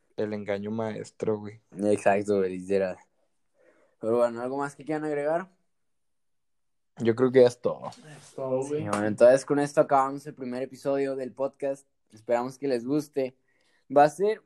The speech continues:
Speaker 2: así, prácticamente van a ser todos, no sabemos, igual de largos, otros más cortos, pero van a ser temas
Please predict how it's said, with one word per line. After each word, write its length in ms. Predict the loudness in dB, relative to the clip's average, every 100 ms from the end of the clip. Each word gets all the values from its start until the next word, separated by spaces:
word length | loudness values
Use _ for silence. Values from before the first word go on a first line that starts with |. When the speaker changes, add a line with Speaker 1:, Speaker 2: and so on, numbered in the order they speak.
| -10
Speaker 2:
así, 400 | -8 -6 -8 -10
prácticamente 600 | -10 -10 -8 -10 -8 -8
van 120 | -6
a 60 | -6
ser 200 | -6 -6
todos, 440 | 0 0 0 -6 -10
no 180 | -8 -6
sabemos, 380 | -6 -8 -12
igual 260 | -6 -4 -2
de 80 | -2
largos, 420 | 0 -2 -4 -12
otros 260 | -18 -16 -16
más 160 | -14
cortos, 420 | -8 -8 -8 -16 _ _ _ _ -4
pero 160 | 0
van 160 | 0 -4
a 60 |
ser 220 | -8 -8 -6
temas 520 | -6 -6 -8 -14